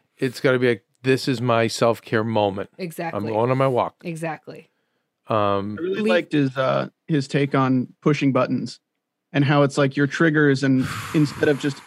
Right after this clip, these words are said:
Speaker 3: having your triggers, it's examining why you have your triggers and
Speaker 1: Yeah.
Speaker 3: how
Speaker 2: Holy
Speaker 3: you
Speaker 2: cow.
Speaker 3: change that.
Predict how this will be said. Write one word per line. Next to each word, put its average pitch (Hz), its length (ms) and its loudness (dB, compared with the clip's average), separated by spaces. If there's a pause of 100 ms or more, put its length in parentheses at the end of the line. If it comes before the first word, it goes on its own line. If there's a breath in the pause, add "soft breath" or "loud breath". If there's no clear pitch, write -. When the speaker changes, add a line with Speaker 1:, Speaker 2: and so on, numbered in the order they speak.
(100)
Speaker 3:
having 156 320 4
your 143 120 4
triggers, 131 540 -2
it's 139 180 -6
examining 139 800 2
why 139 280 2
you 143 220 4
have 127 220 -2
your 127 100 -2
triggers 127 460 -4
and 127 120 -4
Speaker 1:
Yeah. - 100 2
Speaker 3:
how 208 80 0
Speaker 2:
Holy 139 140 2
Speaker 3:
you 135 60 0
Speaker 2:
cow. 160 340 -8
Speaker 3:
change 131 220 -4
that. - 140 -20